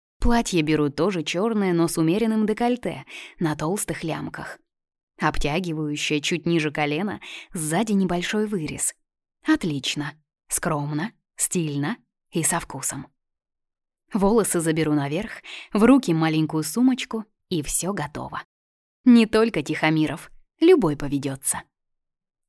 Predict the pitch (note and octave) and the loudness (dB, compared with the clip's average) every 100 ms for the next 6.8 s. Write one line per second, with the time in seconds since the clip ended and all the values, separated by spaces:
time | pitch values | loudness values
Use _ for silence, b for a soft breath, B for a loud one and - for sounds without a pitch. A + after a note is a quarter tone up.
0 | _ _ _ _ _ _ _ - A#3 C4+ | _ _ _ _ _ _ _ 0 2 4
1 | G#3+ E3+ D#3+ D#3 D3 C#3+ F#3+ E3 D3+ - | 2 0 0 0 0 0 0 0 0 0
2 | D#3 - D3+ F3+ - E3+ D#3 D#3 D3 C#3+ | -2 0 0 -2 -2 -2 -2 0 0 0
3 | G3 - D#3 C#3+ C#3+ D3+ D3 D3+ C3 - | -2 -2 -2 -2 -2 -2 -2 -4 -8 -8
4 | - - _ _ _ _ _ - F#3 F#3 | -10 -14 _ _ _ _ _ -2 4 4
5 | G3 E3+ F3 D#3 E3+ E3 E3 D#3 D#3 D3+ | 2 0 0 2 2 2 0 0 -2 0
6 | D3+ D3+ D#3 D#3+ D3 D3 D3+ G#3+ | 0 0 -2 0 0 0 -2 -6